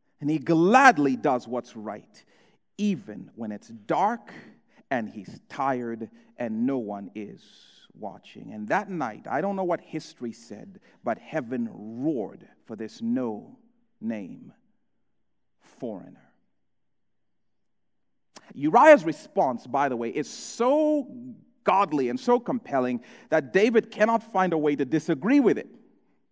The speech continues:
So the brilliant mind that he is, he just moves right on to plan B, verse twelve.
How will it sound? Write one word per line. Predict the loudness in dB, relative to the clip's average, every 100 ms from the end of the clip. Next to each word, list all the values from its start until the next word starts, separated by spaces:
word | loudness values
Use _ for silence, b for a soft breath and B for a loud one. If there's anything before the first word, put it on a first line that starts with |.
| _ _ _ _ _ _ _ _
So | -8
the | -6
brilliant | 0 2 2 2
mind | 0 2
that | 0 0
he | 0 0
is, | -2
he |
just | -4 -4 0
moves | 0 -2 -2
right | 0 0
on | 0 -2 -4
to | -10
plan | -8 -4 -4 -4 -10 -8
B, | -8 -8 -10
verse | -10 -10 -16 -20
twelve. | -20 -20